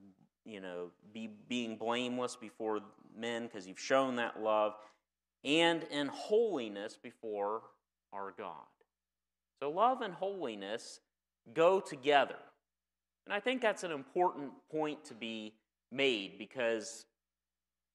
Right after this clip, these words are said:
you know, we can see, or if we haven't noticed the effects of it, we should sit and think a little bit tonight while I'm speaking about the effects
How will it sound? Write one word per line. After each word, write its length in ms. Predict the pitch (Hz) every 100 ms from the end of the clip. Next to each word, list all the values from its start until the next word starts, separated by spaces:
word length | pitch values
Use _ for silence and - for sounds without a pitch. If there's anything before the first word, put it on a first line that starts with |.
| _ _ _ _
you 100 | 120
know, 80 | 127
we 200 | 127 214
can 280 | - 160 127
see, 680 | - - 202 170 117 135
or 280 | 135 120 113
if 200 | - 143
we 100 | 156
haven't 640 | 127 170 233 220 180 127 -
noticed 680 | 247 302 220 139 110 -
the 140 | 127 113
effects 500 | 104 123 110 - 117
of 160 | 104
it, 160 | - 147
we 120 | 208
should 260 | - 185 143
sit 400 | - 190 190 143
and 160 | 139
think 280 | - 180 180
a 60 | 135
little 320 | 143 190 185
bit 320 | 139 127 127
tonight 500 | - 135 151 160 147 - - _ _
while 180 | 139 147
I'm 80 | 135
speaking 640 | - - 196 196 135 120
about 480 | 107 131 147 151 - - - _ -
the 160 | 139
effects 720 | 131 - 170 156 123 - -